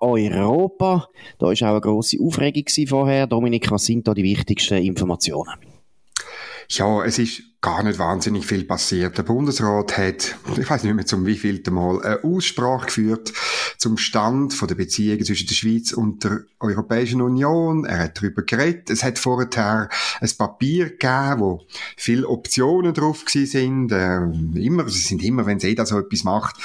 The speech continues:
Speaker 2: ist selbstverständlich immer auch irgendwie die völlige Unterordnung, ähm, äh, eine Möglichkeit. Das hat gewisse Leute in völlige Ekstase versetzt. Äh,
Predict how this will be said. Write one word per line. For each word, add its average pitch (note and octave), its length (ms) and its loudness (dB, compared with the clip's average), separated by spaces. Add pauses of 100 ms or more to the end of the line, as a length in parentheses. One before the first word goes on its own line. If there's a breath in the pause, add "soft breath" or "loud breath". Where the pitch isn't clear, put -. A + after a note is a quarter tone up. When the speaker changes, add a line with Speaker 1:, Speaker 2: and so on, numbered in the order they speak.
(220 loud breath)
Speaker 2:
ist - 120 0
selbstverständlich G#2+ 720 -2
immer C3+ 380 2
auch A2 360 2
irgendwie G#2+ 440 0
die G2+ 140 -2
völlige G#2+ 480 0
Unterordnung, A#2+ 800 0
ähm, A2+ 360 0 (380 loud breath)
äh, A#2 60 0
eine A2+ 360 2
Möglichkeit. A2 760 0
Das - 140 -2
hat G2 100 -4
gewisse G#2+ 340 -2
Leute G#2 300 -2
in - 60 -6 (260)
völlige A#2 440 -2
Ekstase A2+ 720 -2
versetzt. A#2 760 -2
Äh, G2+ 220 0